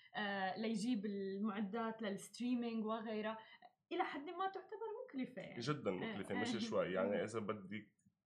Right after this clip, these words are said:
Speaker 2: بس إذا حأحكي عن حالي
Speaker 1: مم.
Speaker 2: وعن أنا مثلًا، لأنه عم بعمل ستريم وبلعب جيم-، جيمز، آه، هيفي جيمز مثل Call of
Speaker 1: مم.
Speaker 2: Duty مثلًا، آه، بدك تقريبًا بين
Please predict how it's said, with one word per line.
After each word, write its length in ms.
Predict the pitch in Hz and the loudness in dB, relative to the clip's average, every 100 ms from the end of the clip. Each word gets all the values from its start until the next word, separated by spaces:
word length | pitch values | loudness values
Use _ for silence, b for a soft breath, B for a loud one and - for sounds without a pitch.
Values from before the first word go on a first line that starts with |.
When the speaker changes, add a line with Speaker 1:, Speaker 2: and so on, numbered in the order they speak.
| _ | _
Speaker 2:
بس 160 | 90 104 | -10 -2
إذا 120 | 104 | 0
حأحكي 380 | - - - 101 | 2 2 2 2
عن 140 | 87 | 2
حالي 300 | - 101 95 | 2 2 4
Speaker 1:
مم. 60 | 87 | 4
Speaker 2:
وعن 220 | 85 92 | 2 2
أنا 180 | 92 107 | 2 4
مثلًا، 420 | 98 101 92 92 - B B B | 2 -2 -4 -4 -6 B B B
لأنه 220 | 104 117 | 8 8
عم 100 | 107 | 10
بعمل 240 | 107 104 | 8 8
ستريم 360 | 101 - 101 98 | 2 -2 0 2
وبلعب 520 | 87 98 90 92 85 | 2 4 4 2 0
جيم-، 560 | 87 85 101 95 90 - | -2 0 0 2 0 -2
جيمز، 480 | 95 92 92 92 85 | 0 2 2 -2 -4
آه، 440 | 85 - 69 - - - _ _ _ - | -4 -2 -4 -6 -12 -18 _ _ _ -8
هيفي 260 | 117 127 123 | 2 2 4
جيمز 300 | 98 92 104 | 0 -2 -2
مثل 160 | 107 95 | -6 0
Call 40 | 107 98 | 0 0
of 100 | 85 | -2
Speaker 1:
مم. 100 | 107 | -4
Speaker 2:
Duty 180 | 107 98 | -4 -6
مثلًا، 400 | 87 80 82 - - B B B B | -6 -4 -4 -6 -8 B B B B
آه، 680 | 98 95 90 87 85 85 - - _ _ | 4 6 8 8 6 2 -2 -10 _ _
بدك 380 | - - 120 131 - - | -8 -2 -2 -2 -8 -6
تقريبًا 400 | - 101 120 107 | -2 0 2 2
بين 600 | 101 95 107 101 95 92 | 2 6 4 4 0 -4